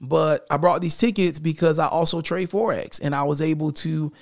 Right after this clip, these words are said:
get a withdrawal, and I was able to buy these tickets, and I'm happy to be here." And it's just amazing to sit in this environment and enjoy the game from literally right behind the opposing team's bench, and to know you brought that ticket simply by using your mind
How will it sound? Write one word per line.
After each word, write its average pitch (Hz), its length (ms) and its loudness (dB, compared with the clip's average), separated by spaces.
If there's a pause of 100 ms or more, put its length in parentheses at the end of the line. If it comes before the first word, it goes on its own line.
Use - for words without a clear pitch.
(180)
get 165 120 0
a 165 60 0
withdrawal, 160 640 4
and 143 200 -2
I 143 100 0
was 143 140 0
able 147 260 -2
to 160 100 -2
buy 147 220 0
these 160 180 -4
tickets, 160 420 -2
and 135 140 -2
I'm 135 80 -4
happy 151 300 2
to 165 100 -2
be 233 180 2
here." 104 240 -2
And 147 180 -2
it's 147 120 0
just 180 160 2
amazing 165 640 2 (300)
to 160 120 0
sit 190 180 4
in 180 80 2
this 170 180 2
environment 156 680 6
and 156 100 -2
enjoy 151 460 0
the 156 100 -2
game 147 540 -2 (240)
from 147 580 0
literally 170 480 6
right 151 320 2
behind 156 480 0
the 151 80 0
opposing 147 400 0
team's 135 300 -4
bench, 185 420 0 (220)
and 160 140 2
to 156 100 2
know 165 160 6
you 160 160 4
brought 160 260 4
that 151 180 2
ticket 156 300 2
simply 160 320 2
by 139 180 4
using 143 340 2
your 131 140 2
mind 151 480 4